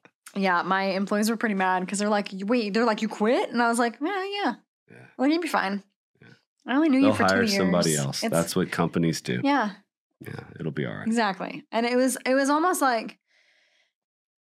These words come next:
Speaker 1: you know, you can't go awol without having consequences in the Marine Corps. Like, so it was almost like,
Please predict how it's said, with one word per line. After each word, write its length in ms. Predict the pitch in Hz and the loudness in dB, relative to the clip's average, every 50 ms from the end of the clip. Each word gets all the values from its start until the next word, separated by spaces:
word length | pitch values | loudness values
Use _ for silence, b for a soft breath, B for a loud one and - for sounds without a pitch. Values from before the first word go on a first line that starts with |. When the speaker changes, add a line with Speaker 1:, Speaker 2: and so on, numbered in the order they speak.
| _ _ _ _ _ | _ _ _ _ _
Speaker 1:
you 80 | - 285 | -2 0
know, 60 | 311 285 | 2 2
you 100 | 262 262 | 2 2
can't 280 | - 330 302 302 269 240 | 2 0 0 0 2 2
go 200 | 269 269 277 277 | 2 4 4 2
awol 520 | - 269 277 302 285 233 202 208 208 208 | 2 2 2 4 4 4 4 4 4 2
without 300 | 214 214 220 220 214 226 | 2 2 2 2 2 2
having 200 | 233 233 220 220 | 2 0 -2 -2
consequences 720 | 220 269 262 277 311 330 - - 262 214 214 214 220 220 214 | -2 0 2 2 2 0 -2 -2 -2 0 0 0 0 -2 0
in 60 | 214 | 0
the 60 | 214 214 | -2 -2
Marine 260 | 208 208 208 220 247 | -2 -2 -2 -2 -2
Corps. 340 | - 233 202 190 190 190 196 | 0 0 0 0 0 -2 -2
Like, 300 | 196 202 202 202 208 - | 0 0 0 0 -2 -2
so 220 | - 233 220 220 | 0 2 2 2
it 120 | 208 226 | 2 2
was 120 | 226 233 226 | 0 0 0
almost 340 | 269 302 370 381 359 - - | 2 2 2 0 0 0 2
like, 320 | 262 240 214 196 208 - | 0 2 0 -2 -4 -10